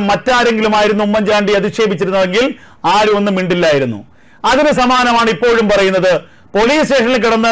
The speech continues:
കള്ള് കുടിച്ച് കൂത്താടിയിട്ട് വിനായകൻ പോലീസുകാരെ മെക്കിട്ട് കയറിയിട്ട് police ഒരു പെറ്റി കേസ് എടുത്ത് ഊരിവിട്ടപ്പോൾ, പെറ്റി കേസ്, കേസ് എടുക്കേണ്ട കേസല്ല, ഗുരുതരമായ കുറ്റകൃത്യമാണ്,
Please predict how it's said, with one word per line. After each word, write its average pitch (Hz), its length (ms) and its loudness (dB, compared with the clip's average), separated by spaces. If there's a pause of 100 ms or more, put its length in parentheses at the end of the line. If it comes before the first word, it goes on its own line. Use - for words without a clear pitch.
(120)
കള്ള് 240 280 2
കുടിച്ച് 226 200 -2
കൂത്താടിയിട്ട് 214 720 0 (520)
വിനായകൻ 247 500 2
പോലീസുകാരെ 247 640 2 (220)
മെക്കിട്ട് 214 380 -2
കയറിയിട്ട് 208 420 2 (520)
police 247 440 0 (400)
ഒരു 240 120 2 (180)
പെറ്റി 269 260 -2 (100)
കേസ് 247 220 0
എടുത്ത് 233 340 0 (440)
ഊരിവിട്ടപ്പോൾ, 214 680 0
പെറ്റി 196 160 -2
കേസ്, 247 180 0 (120)
കേസ് 240 220 0
എടുക്കേണ്ട 247 300 0
കേസല്ല, 247 440 0 (640)
ഗുരുതരമായ 269 500 2
കുറ്റകൃത്യമാണ്, 220 720 0